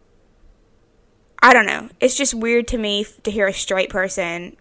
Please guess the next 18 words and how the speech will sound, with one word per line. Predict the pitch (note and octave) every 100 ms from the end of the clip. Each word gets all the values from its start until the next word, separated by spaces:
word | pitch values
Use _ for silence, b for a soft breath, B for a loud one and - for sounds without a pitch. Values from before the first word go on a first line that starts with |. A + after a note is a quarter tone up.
| _ -
say, | - G#3 F3+ E3+ E3 - G3
"I | F#3+
wish | F#3+ F#3+ - -
that | - - -
that | F3 -
straight | - F#3 F3
guy | F3 E3+
was | E3+ F#3
gay, | - E3+ E3+ F3 F#3+ b b b b
so | - F#3
that | F#3 F#3 -
was | F#3
the | F#3
reason | E3 F3 -
he | F#3
didn't | - - -
like | G#2+ -
me." | - -